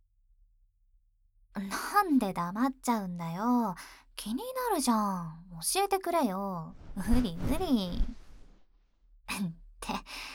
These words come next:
あんま病人にしつこくしちゃダメだよな。<laughs> ああ、そうだ。風邪薬。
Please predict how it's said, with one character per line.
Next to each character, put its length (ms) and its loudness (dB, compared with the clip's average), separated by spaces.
あ 160 -8
ん 100 -4
ま 160 6
病 220 2
人 200 4
に 100 6
し 100 -2
つ 100 -6
こ 140 -4
く 100 -6
し 100 -6
ち 80 -10
ゃ 80 -16
ダ 180 -8
メ 120 -2
だ 80 0
よ 80 0
な。 80 -6
<laughs> 60 6
あ 320 2
あ、 20 0
そ 200 0
う 20 0
だ。 140 2
風 260 -2
邪 260 0
薬。 120 -6